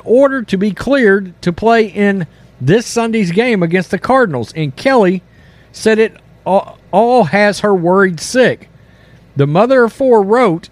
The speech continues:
in a social media post Wednesday afternoon, "Head injuries terrify her," saying, quote, "I have every emotion running through me.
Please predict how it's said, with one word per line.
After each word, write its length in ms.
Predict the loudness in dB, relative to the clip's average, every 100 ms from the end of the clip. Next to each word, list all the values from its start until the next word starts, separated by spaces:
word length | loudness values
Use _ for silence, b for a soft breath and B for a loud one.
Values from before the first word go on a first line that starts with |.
| -4
in 180 | -2 -2
a 120 | -4
social 400 | 0 -2 0 -2
media 320 | 0 0 0
post 340 | 0 -2 -2
Wednesday 400 | -4 -4 -2 -2
afternoon, 540 | 0 -2 -2 -2 0 0
"Head 320 | 2 2 2
injuries 520 | 0 0 0 0 -4 b b b b b b
terrify 640 | 0 2 2 0 0 2 2
her," 280 | 0 -2 -4
saying, 480 | -2 0 2 -2
quote, 440 | -4 0 2 0 -4 b b b b
"I 120 | 0
have 240 | 0 -2 -2
every 340 | -4 -2 -2
emotion 520 | 0 2 0 0 -4 0
running 320 | 0 -2 0
through 260 | 2 2
me. 300 | 2 -2 -2